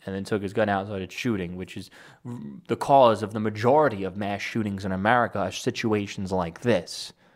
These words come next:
And I, ironically, they're actually done from the African American crowd. So when,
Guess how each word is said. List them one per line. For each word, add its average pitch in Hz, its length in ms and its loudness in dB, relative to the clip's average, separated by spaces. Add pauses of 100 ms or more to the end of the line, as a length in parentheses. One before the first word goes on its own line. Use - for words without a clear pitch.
(360)
And 104 280 -2
I, 107 160 10
ironically, 107 640 10
they're 104 160 8
actually 98 240 0
done 104 400 6 (300)
from 110 160 -2
the 107 100 0
African 104 380 4
American 123 480 6
crowd. 90 340 -8
So 117 140 -4
when, 110 200 -4